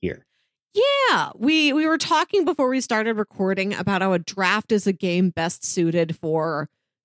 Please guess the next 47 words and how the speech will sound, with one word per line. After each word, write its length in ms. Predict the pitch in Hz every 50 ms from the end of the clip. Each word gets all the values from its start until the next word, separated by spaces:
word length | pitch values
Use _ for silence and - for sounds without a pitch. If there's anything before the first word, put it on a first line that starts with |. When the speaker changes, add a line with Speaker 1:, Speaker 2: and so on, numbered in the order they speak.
| _ _ _ _ _ _
Speaker 2:
m-, 80 | - 196 - _
more 340 | 233 220 214 226 233 247 269
than 140 | 247 330 302
two 220 | 277 - 370 359
<laughs> 20 | 277
people. 460 | - 392 370 370 - 330 359 392 - - 440 427 415 -
We 60 | -
haven't 220 | 277 277 294 294 254
been 100 | 277 285
able 240 | 277 277 254 262 247
to 200 | 240 220 208 214
get 200 | - 226 220 226
everyb-, 360 | 240 226 262 247 220 247 - - 196
get 180 | 196 214 202
anybody 420 | 220 214 214 214 196 214 202 202 202
else 200 | 190 190 196 -
in 100 | 214 190
the 80 | 175
schedule 400 | 180 - - 180 170 175 220 233
for 140 | 226 - 262
next 280 | 247 262 262 - - _
week. 280 | 277 277 294 294 _ _ _ _ _ _ _ _ _
So 140 | - - 269
we're 100 | 294 359
gonna 160 | - 508 494 403
do 300 | 370 349 381 349 311 - - _ _ _ _
a, 120 | 240 240 202 - - -
a 80 | 294
similar 720 | 269 - - - - - - 285 285 285 311 311 302 320 320
game. 420 | - 330 311 311 311 311 320 320 - -
We 160 | 220 226 240
don't 200 | 202 262 277 320
have 140 | 359 330 -
the 80 | - 277
topic 500 | - 349 330 311 302 - - 226 - -
yet, 220 | 208 196 185 185 -
but 80 | 214
we've 200 | 214 226 240 208
got 200 | - 262 240 240
the 80 | - 202
structure. 600 | - - - 196 170 - - - 175 - - - _ _ _ _ _ _ _ -
And 80 | 202 208
we 80 | 214 208
think 120 | 226 214
it's 120 | 240 202 226
gonna 160 | 226 214 202
be 260 | 190 190 185 180 170